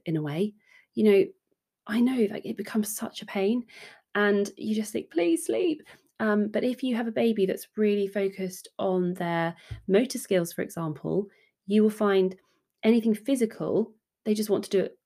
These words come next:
really, really quickly. They want to do it all the time. And that can make sleep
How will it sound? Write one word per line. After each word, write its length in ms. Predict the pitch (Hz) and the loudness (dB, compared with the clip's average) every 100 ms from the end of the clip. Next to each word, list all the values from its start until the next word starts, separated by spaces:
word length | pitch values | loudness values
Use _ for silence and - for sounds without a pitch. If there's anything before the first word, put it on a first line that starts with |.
| - | -12
really, 260 | 185 202 196 | 2 4 4
really 140 | 180 | 2
quickly. 640 | 180 196 - 185 175 - - - _ | 0 -4 -2 -2 0 -2 -6 -20 _
They 80 | - | -6
want 160 | - | -4
to 60 | 190 | -4
do 100 | 208 | -6
it 60 | - | -4
all 100 | 165 | -6
the 60 | |
time. 580 | - - 190 185 185 190 - | -6 -2 2 6 6 4 0
And 160 | 196 | 0
that 200 | 208 - | 0 -2
can 140 | - 208 | 0 0
make 200 | 185 - | 0 -4
sleep 360 | - 196 - | -6 -6 -6